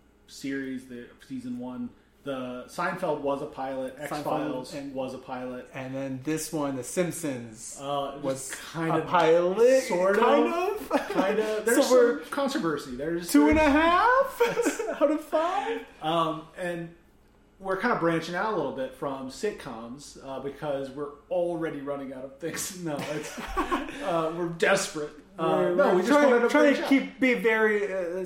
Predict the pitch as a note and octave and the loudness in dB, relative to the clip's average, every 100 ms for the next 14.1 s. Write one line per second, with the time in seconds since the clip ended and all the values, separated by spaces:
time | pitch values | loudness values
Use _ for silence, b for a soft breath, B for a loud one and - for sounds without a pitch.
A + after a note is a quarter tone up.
0 | - - F#3 F#3+ E3+ F3+ E3+ E3+ D#3+ D3+ | -10 -14 -10 -6 2 4 6 6 4 2
1 | D3+ E3 F#3+ - D#3 C3 - C#3 C3 C3 | 0 -4 -6 -4 -4 -4 -6 -4 -6 -8
2 | - C3 B2 B2 - - F#3+ E3+ C3 D3 | -10 -8 -8 -12 -18 -12 -4 -2 -2 -4
3 | - - C#3 C3+ C#3 D3+ C3+ C#3 C#3+ C3 | -4 -2 0 0 0 0 -2 -4 -4 -4
4 | A#2+ D#3 D#3 D3 - b b b b b | -8 -6 -6 -6 -10 b b b b b
5 | _ - D#3+ E3+ D#3+ D#3+ C#3+ C#3 - C#3+ | _ -6 -4 -2 -4 -4 -6 -8 -6 -4
6 | C#3+ D#3+ C#3 C3 C3 - - - - C#3 | -4 -4 -4 -4 -6 -10 -10 -10 -10 -10
7 | B2+ B2+ - - - - C#3+ - C#3+ C#3 | -10 -10 -12 -16 -16 -10 -8 -6 -8 -8
8 | C3 B2+ A#2+ A#2+ A#2 A#2+ G#2 F#2+ A2+ G#2+ | -10 -10 -10 -6 -6 -6 -8 -8 -10 -10
9 | F#2 G2 G#2 G#2 A#2+ B2 A2 G#2 G#2 - | -12 -14 -14 -12 -8 -8 -10 -16 -20 -18
10 | C3+ B2 B2+ A#2+ A2+ A#2 _ B B - | -16 -14 -14 -14 -16 -18 _ B B -4
11 | F3+ F3 F3+ F#3 F3+ G#3 F#3+ G#3 G3+ D3+ | 0 2 4 2 0 -4 -6 -8 -6 -2
12 | F3+ E3+ D3+ C3+ A#2+ A#2 - D#3+ E3+ D#3+ | 0 0 -2 -4 -6 -6 0 2 2 0
13 | E3 D3 C#3+ B2+ G#2 G#2 _ _ - C3 | -4 -4 -6 -8 -12 -16 _ _ -12 -12